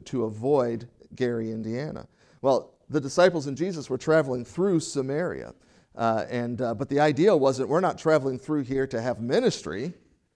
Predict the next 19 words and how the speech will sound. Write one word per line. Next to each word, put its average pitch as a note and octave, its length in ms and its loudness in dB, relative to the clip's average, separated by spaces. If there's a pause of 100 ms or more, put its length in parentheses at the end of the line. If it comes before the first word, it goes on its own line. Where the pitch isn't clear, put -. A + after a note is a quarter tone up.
(120)
We're G#3 120 0
not E3 140 0
traveling C#3 380 2
through D3 200 0
here D#3 200 4
to B2+ 140 0
reach C#3 380 -2 (240)
the, A#2 300 -6
the A2 120 -6
lost. C#3 600 -2 (300)
These G3 340 2
people F#3+ 340 2
are G3 400 4 (480)
unreachable. B3+ 960 6 (760)
They're A3 400 6
worthy B3 480 6
of D#3+ 140 6
the D3+ 80 0
gospel. B2 640 -2